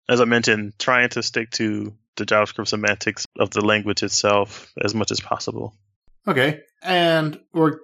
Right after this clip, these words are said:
Speaker 2: coming up on time. And before we get into where people can go to learn more, research,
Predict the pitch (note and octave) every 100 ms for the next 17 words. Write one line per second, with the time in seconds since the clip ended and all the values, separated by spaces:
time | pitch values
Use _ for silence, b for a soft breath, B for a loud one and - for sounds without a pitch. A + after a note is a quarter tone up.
0 | _ - E3+ F3 C#3+ - A2 G#2+ G#2 G2
1 | A2+ B2+ - _ - C#3 A#2+ A#2+ A2+ -
2 | C#3 C#3+ E3+ D3 C3 C3 C3 B2+ A#2+ A#2
3 | A2+ A2+ A2 b _ - B2+ A#2+ B2 B2+
4 | B2+ A#2 A#2 A2+ A2+ A#2 A2 A#2 D3 C#3
5 | B2 A#2 A#2 A#2 A2+ A2+ A#2 B2 _ _
6 | - B2+ A#2+ B2 A#2 A2